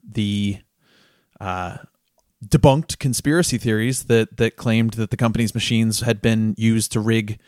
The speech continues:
the twenty twenty election. Uh, Sidney Powell, uh, President Trump's former personal lawyer and one of the targets of those lawsuits, uh, trotted out a, a pretty interesting new defense this week to one of those cases, um, centered on the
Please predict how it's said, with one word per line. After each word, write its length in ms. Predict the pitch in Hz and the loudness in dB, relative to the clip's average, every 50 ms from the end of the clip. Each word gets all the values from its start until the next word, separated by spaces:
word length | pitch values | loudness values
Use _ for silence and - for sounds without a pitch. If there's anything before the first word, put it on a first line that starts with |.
| _ - - - - _ _ _ _ - | _ -20 -20 -20 -20 _ _ _ _ -2
the 60 | 117 | 0
twenty 280 | - - 143 135 135 | 2 4 4 4 2
twenty 240 | 120 - 143 135 135 | 4 4 4 4 4
election. 460 | 131 127 135 170 - - - - - - - - _ | 4 4 4 2 2 0 -4 -8 -8 -12 -20 -12 _
Uh, 480 | - 120 120 120 117 120 120 120 117 113 - - - - _ _ _ - - - _ _ | 0 2 4 6 6 6 4 4 2 0 -2 -4 -10 -16 _ _ _ -20 -20 -20 _ _
Sidney 360 | - - - - 180 165 175 143 | -8 2 6 6 6 6 6 4
Powell, 580 | - 156 131 123 120 131 160 185 180 - - _ _ - | 2 2 2 2 4 4 2 2 0 -6 -18 _ _ -6
uh, 300 | 120 117 113 113 107 - | -2 0 0 0 0 0
President 400 | - - 135 120 113 120 113 - | 0 2 2 2 0 -2 -4 -2
Trump's 440 | - 120 117 107 - - - - - _ _ _ _ _ _ | -2 -4 -2 -2 -4 -6 -6 -8 -12 _ _ _ _ _ _
former 320 | - - - 127 117 117 | -8 -2 0 0 0 0
personal 420 | 104 - - 127 117 - 117 107 101 | 0 0 -2 -2 -2 -2 -4 -2 -2
lawyer 280 | 104 107 110 107 120 127 | 0 0 2 2 2 2
and 140 | 120 110 | 2 2
one 100 | 110 110 | 0 0
of 80 | 110 95 | -2 -4
the 60 | 101 | -6
targets 500 | - - - - 120 123 113 117 - - | -10 -4 0 2 2 2 2 -2 -2 -2
of 100 | 120 95 | -4 -2
those 200 | 101 107 101 98 - | 0 -2 -2 -2 -2
lawsuits, 560 | 101 101 98 - - 104 104 107 - - - - | -4 -4 -4 -4 -4 -6 -4 -4 -6 -6 -6 -4
uh, 240 | 110 110 107 104 98 - - - - - - - - _ | -2 -2 0 -2 -2 -4 -10 -20 -20 -20 -20 -20 -20 _
trotted 260 | - - 214 254 285 294 | 2 4 4 4 4 4
out 160 | 277 247 185 | 2 2 2
a, 220 | 165 143 123 117 - - - | 2 2 0 -2 -6 -4 -2
a 60 | 139 | 0
pretty 200 | - - 285 254 | 0 0 0 0
interesting 540 | - 165 175 165 202 175 - 170 165 147 139 | 2 2 2 4 2 0 2 0 0 2 2
new 140 | 143 147 | 2 2
defense 400 | 147 131 - - 127 131 131 - | 2 0 0 -2 -2 -2 -2 -4
this 260 | - - 113 101 - - | -4 -4 -4 -2 0 0
week 200 | 117 113 101 - | 0 -2 -2 -2
to 120 | - 120 | -2 0
one 140 | 110 113 110 | 0 2 0
of 80 | 104 101 | 0 0
those 220 | 113 107 107 104 | 0 0 0 -2
cases, 680 | - - 123 123 117 - - 107 101 95 95 - - - | -2 -2 -2 -2 0 -2 -2 -4 -4 -4 -4 -6 -6 -4
um, 360 | - 110 110 107 101 104 101 - _ - - - _ _ | -2 0 0 0 0 -2 -4 -6 _ -20 -20 -20 _ _
centered 300 | - - 175 180 185 165 | 2 4 6 6 6 6
on 180 | 165 160 151 139 | 4 4 4 2
the 460 | 135 131 127 123 120 117 113 110 107 | 2 2 2 2 0 0 -2 -4 -6